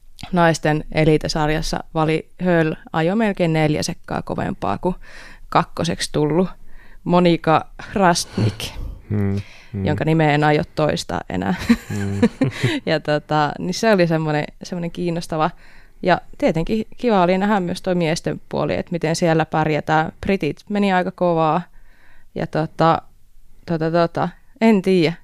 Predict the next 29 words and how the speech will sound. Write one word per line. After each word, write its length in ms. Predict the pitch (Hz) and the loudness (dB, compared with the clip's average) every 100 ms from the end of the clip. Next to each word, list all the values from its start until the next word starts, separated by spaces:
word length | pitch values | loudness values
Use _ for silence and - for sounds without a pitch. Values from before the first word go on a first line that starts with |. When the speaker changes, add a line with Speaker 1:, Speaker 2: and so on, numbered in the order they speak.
| - | -6
Speaker 1:
kenenkä 420 | 202 202 180 170 - | 0 0 2 0 -4
suoriutumista 640 | - 185 175 175 175 175 170 | -4 0 2 2 -2 -2 -4
te 300 | - 180 - - - - - - - - - 127 120 | 0 -2 -2 -10 -20 -18 -18 -16 -18 -18 -16 -12 -6
Speaker 2:
Mm. 260 | 113 110 110 - - - - | -4 -4 -6 -10 -20 -20 -8
Speaker 1:
ka-, 140 | - - | -2 4
ootitte 420 | 170 175 - - | 4 4 0 2
eniten? 400 | 180 170 - 202 - - - - - _ _ - | 4 4 0 -4 -8 -18 -20 -20 -20 _ _ 2
Speaker 2:
Mun 100 | 131 | 4
mielestä 220 | 156 131 | 4 2
on 60 | |
tosi 200 | 123 120 | 0 2
mielenkiintoinen 760 | 127 131 120 107 101 95 95 90 | 2 4 4 2 0 0 -2 0
tää 360 | 90 90 90 90 - - - - - - | 0 2 2 -2 -10 -20 -20 -20 -20 -4
konsepti. 560 | - 98 92 - 139 123 - | 0 2 0 -2 -2 -2 -4
Speaker 1:
Mm. 260 | 185 170 170 | -4 -4 -2
Speaker 2:
Ja 200 | 90 87 - | -2 -2 0
tää 180 | 101 | 2
on 80 | 95 | 4
siis, 280 | 98 95 - - - - - - - | 2 -4 -6 -20 -20 -20 -20 -12 -4
niin 200 | 101 95 | -2 2
tää 80 | 95 | 4
oli 80 | |
tosiaan 320 | 127 143 127 110 | 4 4 2 4
toista 340 | 104 95 - 90 | 4 4 2 -2
vuotta 380 | 90 90 - | -2 -2 -6
nyt. 80 | - | -2
Speaker 1:
Mm. 260 | 190 170 170 | 0 0 -2
Speaker 2:
Ja 60 | 185 - - - - | -6 -10 -20 -20 -6
tän 260 | 190 90 | -2 -2